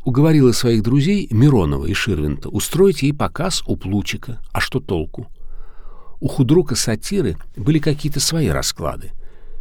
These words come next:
И Люсю в труппе он видеть не хотел. И Андрей уже знал, что давить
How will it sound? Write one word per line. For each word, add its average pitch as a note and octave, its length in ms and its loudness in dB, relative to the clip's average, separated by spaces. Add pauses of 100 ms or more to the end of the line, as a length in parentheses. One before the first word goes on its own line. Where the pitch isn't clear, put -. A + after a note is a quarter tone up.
(320)
И C3 100 6
Люсю D3 520 4
в - 120 -8
труппе - 340 2
он D2+ 80 0
видеть G#2+ 300 -4
не F#2+ 80 -2
хотел. - 500 -6 (640)
И A#2+ 80 2
Андрей D#3 300 4
уже F3 200 2
знал, C3+ 380 0
что - 200 -4
давить C#3+ 540 -2